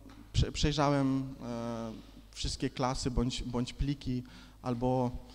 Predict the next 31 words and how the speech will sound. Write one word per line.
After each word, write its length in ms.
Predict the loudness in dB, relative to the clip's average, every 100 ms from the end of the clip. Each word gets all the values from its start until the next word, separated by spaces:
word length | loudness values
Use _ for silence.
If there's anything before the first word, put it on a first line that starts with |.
| -20 -20 -20 -10
uznaję 420 | -4 0 2 2
te 200 | 0 0
review 420 | 0 0 2 4 4
za 120 | 4
ok, 180 | 4 4 4
może 280 | 4 2 4
nie 120 | 6
muszę 260 | 6 4 -2
wszystkich 420 | -4 -4 -6 0
klas, 400 | 2 2 0 -4
e, 40 | -4 -2 0 -2 -6 -4
przeglądać, 640 | -2 0 0 0 -2 -6
no 80 | -4
ale 280 | -4 -4 -8 -12 -20 -18 -18 -18 -20 -16 -12
to 200 | -6 -2
już 300 | -2 -4 -6 -8 -8 -12 -16 -18 -20 -20 -20 -20 -20 -20 -20 -20 -20
kwestia 320 | -8 -4 4 6
indywidualna. 760 | 6 4 2 2 2 2 0 -4 -16 -20 -20 -20 -20 -20 -20 -20 -20 -20 -20 -8
Em, 420 | -2 0 2 0 -4 -4
jedną 340 | -2 2 0 -2
z, 140 | -6
z 120 | 0
ważniejszych 560 | 4 6 6 6 4 4
rzeczy 460 | 2 4 4 4
w, 280 | 2 -2 -4
w 140 | -4 0
Gericie 420 | 0 2 2 0
jest 260 | 0 -2
tak 140 | -6 -4
zwana 260 | 0 0
koncepcja 500 | -2 -4 -6 -6 -6